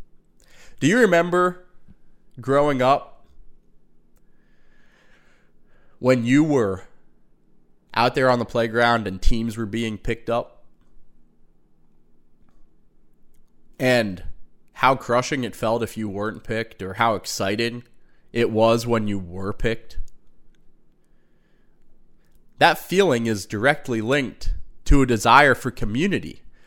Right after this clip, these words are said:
Because, like we talked about with family, community and a desire for community is built in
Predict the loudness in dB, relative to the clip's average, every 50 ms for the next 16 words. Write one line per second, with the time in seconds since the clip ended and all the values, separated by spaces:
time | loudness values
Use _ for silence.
0 | _ -20 -20 -20 -20 -16 -4 -2 -2 2 4 4 4 4 2 -4 -12 -18 -20 -20
1 | -20 -20 -20 -20 _ -2 0 2 2 2 0 2 2 4 4 4 2 0 -2 0
2 | 2 4 4 4 2 0 -2 -10 -20 _ _ _ -16 -12 -12 -12 -12 -12 -18 -20
3 | -14 -10 -10 -10 -10 -6 0 2 4 4 4 2 0 -2 -4 -4 -6 -10 -18 -20
4 | -20 _ -20 -20 -20 -20 -20 -20 _ -20 -20 _ _ _ _ _ _ _ -20 -20
5 | _ -20 -20 -20 -20 -20 _ _ _ -20 -20 -20 _ _ -20 -20 -20 -20 -20 -20
6 | -20 -20 -20 _ _ _ -20 -20 -20 -20 -20 -20 -20 _ -10 -6 -2 0 0 2
7 | 2 2 0 0 -2 -4 -4 -6 -8 -12 -6 -4 -2 0 0 0 0 -2 2 4
8 | 6 6 6 6 2 0 -2 -4 -6 -6 -6 -6 -6 -4 -4 -4 -4 -2 -2 -2
9 | -2 -2 -4 -8 -14 -16 -4 0 2 2 2 0 -4 -10 -8 -4 -4 -4 -4 -4
10 | -8